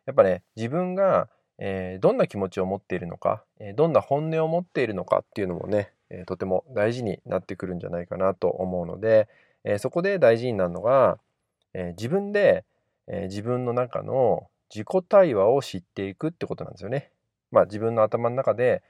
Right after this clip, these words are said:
どんな会話が繰り広げられているか、それを、えー、自分でも自覚していくことが大事なんじゃないかなと思います。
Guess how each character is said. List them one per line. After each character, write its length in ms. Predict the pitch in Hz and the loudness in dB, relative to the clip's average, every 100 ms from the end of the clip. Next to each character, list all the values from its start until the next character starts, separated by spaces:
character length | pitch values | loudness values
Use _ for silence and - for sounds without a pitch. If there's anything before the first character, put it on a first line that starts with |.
| _ _ _ | _ _ _
ど 100 | - | -2
ん 40 | 226 | 0
な 120 | 120 | 0
会 240 | - 92 | 2 2
話 120 | 90 104 | 2 6
が 180 | 110 | 6
繰 160 | 104 98 | 6 0
り 100 | 98 | -8
広 300 | 98 101 101 | -6 -6 -4
げ 60 | 101 | 0
ら 120 | 101 | 0
れ 80 | 92 | -2
て 120 | - | -8
い 80 | 92 | -10
る 100 | 87 | -6
か、 180 | 82 - | -6 -4
そ 120 | 143 | -4
れ 100 | 160 | -2
を、 300 | 190 143 87 - | 2 2 0 -6
え 60 | 95 | -10
ー、 40 | |
自 160 | 92 113 | -8 -4
分 160 | 170 | -4
で 60 | 175 | -2
も 100 | 92 | -2
自 160 | 87 98 | -4 0
覚 280 | 139 170 | 0 0
し 60 | 165 | -6
て 140 | 165 | -4
い 40 | 160 | -4
く 40 | |
こ 100 | - | -6
と 120 | 175 | 0
が 180 | 160 85 - - | 2 2 -2 -4
大 160 | 98 | -2
事 80 | 98 | -2
な 80 | 95 | -4
ん 60 | 85 | -4
じ 40 | |
ゃ 40 | |
な 80 | 82 | -8
い 40 | 82 | -4
か 80 | |
な 120 | 127 170 | 0 0
と 80 | |
思 260 | - 90 80 | -2 -6 -10
い 60 | 80 | -8
ま 160 | 80 | -12
す。 260 | - - | -14 -20